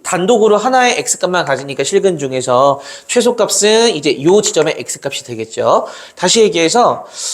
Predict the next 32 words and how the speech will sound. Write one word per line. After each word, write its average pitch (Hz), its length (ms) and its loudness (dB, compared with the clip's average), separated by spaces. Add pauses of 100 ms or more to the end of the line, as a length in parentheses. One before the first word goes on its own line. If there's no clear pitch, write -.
(160)
어, 139 220 2
요 160 120 4
지에프에이 165 1080 0
플러스 175 240 0
육 160 60 -2
자체가 160 460 -2
그냥 123 520 -4 (380)
A 196 200 0
플러스 214 320 0
육인 180 320 -4
거야. 127 180 -2
그냥 120 240 -16
다시 - 180 -8
돌아온 143 380 0
거야. - 180 -10
그치? - 380 -4 (260)
다시 - 220 -8
돌아왔는데 151 920 0 (420)
마침 170 300 0
또 208 100 4
여기가 165 280 2
이제 131 720 0
이렇게가 147 640 2
이제 127 280 -6
A 143 160 -6
플러스 139 300 -8
육인데 127 500 -4
F 190 280 0
프라임 220 360 0
A 139 160 -2
플러스 143 300 -6
육이니까, 123 480 -4